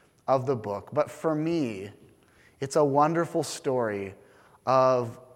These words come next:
God who just gives and gives and gives and walks with us through our whole life and proves himself faithful again and again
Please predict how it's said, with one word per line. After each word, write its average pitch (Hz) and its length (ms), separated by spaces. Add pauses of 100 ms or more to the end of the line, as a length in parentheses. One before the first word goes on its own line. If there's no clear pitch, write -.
(360)
God 117 440 (220)
who 143 80
just 131 360
gives 143 500
and 123 240
gives 127 260
and 120 140
gives 107 240
and 123 180
walks 139 400
with 156 180
us 107 360 (400)
through 151 140
our 151 160
whole 160 360
life 120 320
and 123 100
proves 170 300
himself 151 400
faithful 131 720
again 131 400
and 127 100
again 98 420